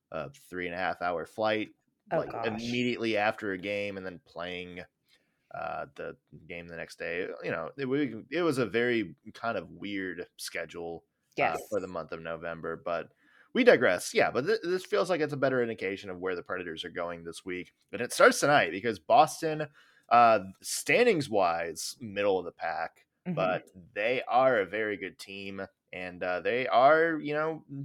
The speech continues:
Speaker 1: trying to fight their way back, you know, trying to climb up the standings.
Speaker 2: Yeah, you know, I thought it was interesting, uh, Boston,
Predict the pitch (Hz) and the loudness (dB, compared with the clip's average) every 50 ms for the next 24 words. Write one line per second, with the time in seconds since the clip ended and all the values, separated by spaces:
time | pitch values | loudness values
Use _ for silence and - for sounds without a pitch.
0 | 139 - - - - 135 135 143 151 151 147 - - 123 131 135 139 147 143 143 | -12 -12 -12 -4 -2 0 0 0 0 -4 -4 2 2 2 2 2 2 0 0 2
1 | 139 123 127 131 131 131 95 - 101 98 101 123 147 143 143 - _ 98 87 98 | 2 4 4 2 2 0 -2 0 0 2 2 2 0 -2 -6 -14 _ -8 -8 -8
2 | 107 104 - 104 104 113 113 - - - 120 123 120 123 123 - - 113 - - | -8 -8 -6 -4 -2 -2 -4 -6 -4 -4 -4 0 0 -2 -2 -2 -8 -12 -8 -8
3 | 117 127 147 120 85 85 80 - - _ _ _ _ _ _ - - - - - | -6 -6 -6 -6 -8 -12 -14 -18 -20 _ _ _ _ _ _ -18 -16 -16 -16 -16
4 | - - 233 247 240 208 - - 196 220 214 208 - - 180 180 - 202 202 185 | -12 0 2 4 4 4 2 0 -2 0 0 0 0 0 0 0 0 -2 -2 -2
5 | - 151 - 165 175 - - 175 - - 170 156 156 151 - - - _ _ _ | -4 -6 -8 -8 -8 -8 -8 -10 -10 -8 -10 -10 -8 -10 -12 -12 -14 _ _ _
6 | _ - 165 160 165 - - - 175 170 185 175 - - - 165 156 156 151 156 | _ 0 0 2 2 -2 -2 -2 0 0 0 -2 -2 -2 -2 0 0 -2 -4 -6
7 | 156 - | -8 -10